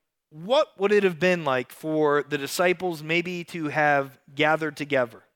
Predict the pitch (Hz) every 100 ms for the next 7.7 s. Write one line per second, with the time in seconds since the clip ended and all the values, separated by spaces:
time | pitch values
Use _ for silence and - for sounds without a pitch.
0 | _ _ _ _ _ _ 139 151 185 165
1 | 160 135 _ _ _ _ _ 190 180 151
2 | 147 151 151 175 - - - _ _ _
3 | _ _ _ - 160 165 139 151 123 -
4 | - - - _ _ _ 151 180 - -
5 | - - _ _ _ _ _ _ - 156
6 | 185 202 202 202 180 160 - 185 190 190
7 | 180 185 185 190 175 -